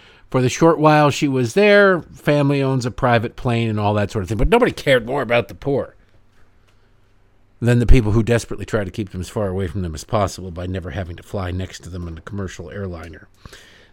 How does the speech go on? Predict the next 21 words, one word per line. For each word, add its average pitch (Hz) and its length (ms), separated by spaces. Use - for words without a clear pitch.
They 131 280
are 123 160
the 117 80
ones 113 320
who 101 240
care 117 260
more 117 320
about 120 400
the 110 100
poor 151 380
than 127 240
anybody. 190 500
Nobody 214 300
cares 185 280
more 180 260
about 170 260
the - 60
poor 175 300
than 120 200
John 160 400
Kerry 165 420